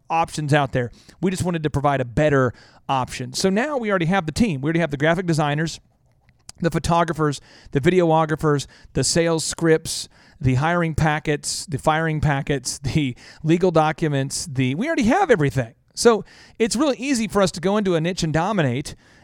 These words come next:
and, uh, it'll be really easy for you to go into the niche and dominate too, because we know the proven path. I mean, it's not really that, that complicated. So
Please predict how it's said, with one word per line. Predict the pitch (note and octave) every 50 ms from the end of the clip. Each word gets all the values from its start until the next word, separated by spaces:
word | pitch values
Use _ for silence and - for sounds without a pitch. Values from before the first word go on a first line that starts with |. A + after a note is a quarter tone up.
| - -
and, | D#3 E3+ F3+ F#3 F#3 F#3 F#3
uh, | F#3 F#3 F#3 F3+ F3+ F3+ F3 E3+
it'll | F3 F3+ F#3 F3 G3+ G3+
be | G#3+ A3
really | G3 A#3 A#3+ A#3 G#3+
easy | A#3 A3+ A3+
for | G#3 G#3 A3
you | G#3+ B3+
to | C4+ B3+
go | G3 A3 G3 F#3+
into | F#3 F3+ E3+ F3 D3+
the | D#3+ D#3+
niche | D#3 E3 E3+ -
and | E3+ D#3
dominate | D#3+ E3+ F3+ F3+ F3+ E3+ E3+ E3 D#3
too, | - A3+ C#4
because | G3+ F3 D#3+ D#3+
we | E3 G3+ G3+
know | G#3 G3+
the | G3+
proven | - - A3 G#3 G#3+ G#3+
path. | G3 B3+ F4 F4 - - - -
I | D#3
mean, | E3 F3 F3
it's | D#3 - E3
not | F#3+ G3 G#3 A3 -
really | F#3+ G3 A3 G#3+ G3+
that, | F3 F3 E3+ E3 - E3+
that | D#3+ F3 E3
complicated. | - F#3 G#3+ B3 G#3 G#3 D#3 D#3 D3 C3 B2+ B2+ B2+
So | - E3 C#3+